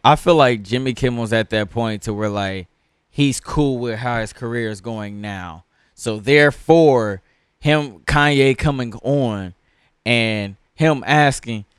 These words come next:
"So why do you feel like George Bush doesn't care about black people,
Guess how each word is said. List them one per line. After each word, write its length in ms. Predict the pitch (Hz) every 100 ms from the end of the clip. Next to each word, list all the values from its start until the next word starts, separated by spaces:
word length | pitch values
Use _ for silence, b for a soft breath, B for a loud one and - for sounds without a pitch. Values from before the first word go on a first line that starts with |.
| _ _ _
"So 760 | - 151 139 131 120 113 104 _ _ _ _ _ _ _ _
why 220 | - 131 160
do 60 |
you 140 | 185 175
feel 280 | - 156
like 320 | 139 131 113 101
George 440 | 117 143 135 110
Bush 360 | 95 139 123 104
doesn't 300 | 117 107 107
care 220 | 120 110
about 320 | 101 104 95
black 300 | 107 110 101
people, 460 | 117 104 95 92